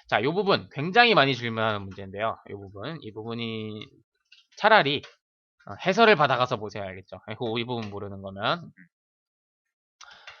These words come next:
이 부분 되게 중요한 거예요. 사실, 사실상 이제 일 기준으로 나눠야 되거든요. 일보다 클 때, 일보다 작을 때, 일일 때 이 함수를 먼저 나누는 거예요. 자, 그 다음에,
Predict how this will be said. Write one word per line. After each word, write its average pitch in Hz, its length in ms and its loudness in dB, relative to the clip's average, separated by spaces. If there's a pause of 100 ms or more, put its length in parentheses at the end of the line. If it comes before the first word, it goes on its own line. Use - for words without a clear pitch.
(260)
이 131 80 -8
부분 127 300 -4
되게 117 160 -4
중요한 113 460 -2
거예요. 95 260 -8
사실, 156 340 -6
사실상 190 400 0
이제 110 240 -2 (140)
일 240 380 2
기준으로 135 360 -4
나눠야 110 300 2
되거든요. 107 420 -4
일보다 202 360 2
클 202 240 -4
때, 214 320 6
일보다 190 260 2
작을 117 360 -4
때, 147 100 4
일일 175 320 0
때 202 360 2
이 113 120 -12 (120)
함수를 208 320 2
먼저 107 200 -4
나누는 120 380 -4
거예요. 101 340 -2 (1200)
자, 110 100 -2
그 113 100 -10
다음에, 135 640 2